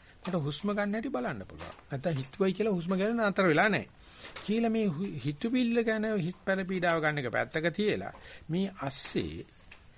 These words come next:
ලැබිච්ච වෙලාවේදී, එහෙම නැත්නම් ඒක සිද්ධ වෙච්ච වෙලාවේදී මේ බලය,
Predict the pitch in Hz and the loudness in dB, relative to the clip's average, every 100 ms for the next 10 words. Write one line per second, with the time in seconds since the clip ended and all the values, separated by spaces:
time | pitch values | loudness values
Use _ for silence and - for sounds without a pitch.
0 | - - 123 131 151 202 196 - 226 196 | -18 -6 -2 0 2 0 -2 -4 2 6
1 | 143 113 107 101 104 127 135 135 147 147 | 6 6 4 0 -2 -2 -2 -2 -4 -4
2 | 143 135 160 190 190 - 160 127 120 123 | -4 -2 2 2 0 0 2 2 0 -2
3 | 120 131 143 107 117 139 | -2 -2 -4 -4 -2 -2